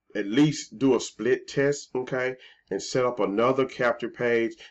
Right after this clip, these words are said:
But you want to make sure that your opt-in page or your capture page, call it what you want, is, uh, generic enough that it's not necessarily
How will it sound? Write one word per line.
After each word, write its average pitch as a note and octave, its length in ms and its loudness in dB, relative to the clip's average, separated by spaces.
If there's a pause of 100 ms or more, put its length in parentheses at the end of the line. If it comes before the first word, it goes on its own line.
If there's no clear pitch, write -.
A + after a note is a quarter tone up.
(100)
But G#2 240 0
you G#2 80 -4
want C#3+ 340 2
to C3 80 -4
make B2 240 0
sure A#2+ 320 -2
that G#2 280 0
your F#2 200 -4
opt-in A#2 480 0
page A2 340 2
or F2+ 120 0
your E2 140 -6
capture A#2 420 -4
page, A2 400 2
call G#2+ 240 0
it F#2+ 80 0
what F#2 240 -4
you E2+ 80 -10
want, A2+ 360 0 (540)
is, A#2 580 2
uh, G2 360 4
generic G#2 880 4
enough G2 460 0 (320)
that G#2+ 200 2
it's G#2 160 0
not B2+ 300 2
necessarily B2 880 0